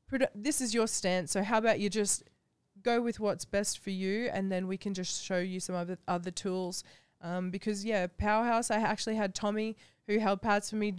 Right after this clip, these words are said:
all through covid. He was one of my sponsors. I chucked him on my sleeves,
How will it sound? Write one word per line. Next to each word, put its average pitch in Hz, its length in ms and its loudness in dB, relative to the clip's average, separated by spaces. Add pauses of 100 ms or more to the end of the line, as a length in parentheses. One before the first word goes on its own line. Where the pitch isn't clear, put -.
(100)
all 220 220 2
through 208 180 -4
covid. 202 480 0
He 208 200 0
was 196 160 -2
one 190 140 0
of 190 80 -2
my 180 100 0
sponsors. 214 640 -2
I 262 80 2
chucked 214 320 -2
him 214 140 0
on 196 100 2
my 190 160 0
sleeves, 196 540 -2